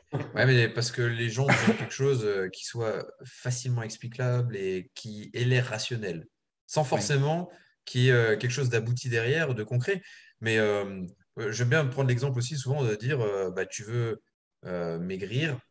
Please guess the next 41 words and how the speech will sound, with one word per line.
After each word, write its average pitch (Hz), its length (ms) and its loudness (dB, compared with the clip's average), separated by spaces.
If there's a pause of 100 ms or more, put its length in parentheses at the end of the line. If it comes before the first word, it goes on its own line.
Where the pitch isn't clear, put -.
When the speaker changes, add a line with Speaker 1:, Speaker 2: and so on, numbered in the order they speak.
Speaker 1:
bah, - 140 -2
tu - 220 -14
peux 101 160 -6
très 95 240 -8
bien 95 320 -8
faire 87 160 -10
du 85 80 -12
sport 147 440 -6 (120)
ou 92 80 -14
tu - 120 -14
peux 104 120 -6
très 104 100 -8
bien 98 140 -8
Speaker 2:
Ouais. 92 80 -6
Speaker 1:
mieux 98 100 -8
manger 107 400 -4 (200)
ou 104 80 -12
tu 120 120 -6
peux 120 100 -2
très 120 120 -2
bien 113 100 -2
faire 113 140 -4
aussi - 160 -6
de - 40 -14
l'hypnose 135 320 0
pour 123 140 2
maigrir. 104 320 0 (520)
Peut-être 127 300 2
qu'un 131 180 6
des 123 100 8
trois 127 200 2
va 123 100 4
marcher 113 220 -2
chez 113 140 -4
toi, 160 440 0
peut-être 120 220 0
que - 60 -4
les 101 100 -6
trois 135 200 0
vont 120 120 4
marcher. 139 420 -2